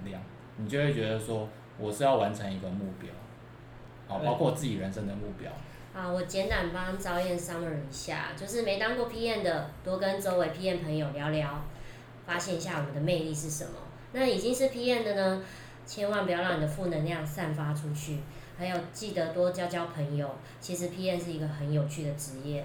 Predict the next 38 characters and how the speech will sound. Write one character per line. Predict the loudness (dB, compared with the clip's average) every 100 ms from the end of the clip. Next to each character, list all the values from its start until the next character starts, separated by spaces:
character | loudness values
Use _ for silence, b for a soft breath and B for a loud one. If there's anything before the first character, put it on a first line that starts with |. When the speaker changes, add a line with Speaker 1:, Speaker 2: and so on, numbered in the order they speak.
| -4
Speaker 3:
等 | -6 -2
着 | -2
我 | -2
们 | -6 -8
探 | -8 -6
索。 | -8 -10 -10 -6
Speaker 2:
因 | -6
为 |
P | -4 -4
M | -4
就 | -6
是 | -6 -6
一 |
个 | -6
像 | -8 -10
船 | -8 -8
长 | -8 -10
的 | -10
一 |
个 | -10 -10
角 | -12 -12
色， | -10
其 | -6
实 | -4
蛮 | 0 0
有 | 0
成 | -4 -2
就 | -2
感 | -2 -8
的。 | -14 -16 -16 -16 -18 B B B -12 -4
Speaker 3:
我 |
们 | 0
就 | 2 2
是 | 2
leader | 2 4 4
啊。 | 4 2 -4 -10 -16 -14 -10
Speaker 2:
没 |
错。 | -2 -2